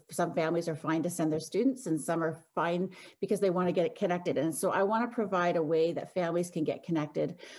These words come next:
whether that's through events, whether that's through our social media page, just even reading an email. Uh, it could be our global parent calls that we've started in the past year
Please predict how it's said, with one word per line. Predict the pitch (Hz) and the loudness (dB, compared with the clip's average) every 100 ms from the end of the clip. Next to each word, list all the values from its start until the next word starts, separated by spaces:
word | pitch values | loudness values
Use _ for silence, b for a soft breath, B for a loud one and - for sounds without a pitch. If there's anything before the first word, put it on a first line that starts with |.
| B | B
whether | 190 196 | 2 2
that's | 180 - - | 2 -2 -4
through | 180 151 | 0 0
events, | 151 220 240 240 240 - | 0 0 0 0 -6 -6
whether | 196 165 156 | -2 0 0
that's | 156 143 - | -2 -4 -8
through | 175 160 156 147 | -4 0 0 -2
our | 160 | -4
social | - 170 180 | -2 -2 -2
media | 190 208 214 196 | 0 0 2 0
page, | 190 208 196 185 - | 0 0 2 0 -2
just | 202 185 | -4 -2
even | 220 208 | -2 0
reading | 185 175 151 | 0 0 0
an | 135 190 | 0 0
email. | 208 208 196 190 - B B B B B | 0 0 0 -2 -4 B B B B B
Uh, | 180 - | 0 0
it | 180 | 0
could | 226 180 | 0 2
be | 190 175 | 2 2
our | 165 151 | 0 -2
global | 151 180 175 175 | 2 2 2 0
parent | 190 196 196 | 0 -2 0
calls | 220 214 214 | 0 0 2
that | - | 0
we've | 202 190 | 0 -2
started | - 214 196 190 | -2 0 2 2
in | 190 | 0
the | 190 | -2
past | 185 190 185 - | -2 -2 -2 -4
year | 196 185 180 | -2 0 -2